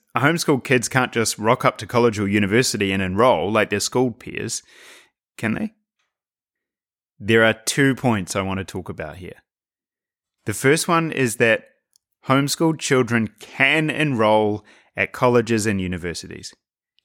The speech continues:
And we need to get this clear right here, right now. Choosing to homeschool does not close college or university doors.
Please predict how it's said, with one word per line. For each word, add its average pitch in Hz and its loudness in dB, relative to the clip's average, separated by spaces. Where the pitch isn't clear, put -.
And 131 2
we 131 6
need 131 4
to 156 2
get 139 0
this 127 -6
clear 113 0
right 120 2
here, 101 0
right 113 2
now. 90 -6
Choosing 143 2
to 165 -2
homeschool 135 0
does 117 0
not 139 2
close 127 2
college 127 2
or 110 0
university 117 2
doors. 101 0